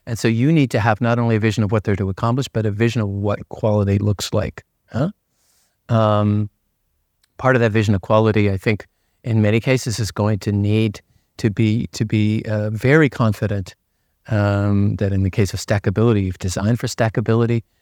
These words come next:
In case you have any vision of this, uh, uh, engaging, uh, with the labor market,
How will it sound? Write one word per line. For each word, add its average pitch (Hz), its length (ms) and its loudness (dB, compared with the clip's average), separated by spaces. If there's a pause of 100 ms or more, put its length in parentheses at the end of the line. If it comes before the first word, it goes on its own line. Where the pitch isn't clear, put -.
(280)
In 107 120 0
case 110 280 0
you 104 80 0
have 98 180 0
any 101 200 2
vision 104 320 2
of 95 100 0
this, - 380 -4 (420)
uh, 98 520 2
uh, 98 300 -4
engaging, 113 720 0 (540)
uh, 113 80 0
with 101 160 0
the 104 60 2
labor 107 280 2
market, 101 380 0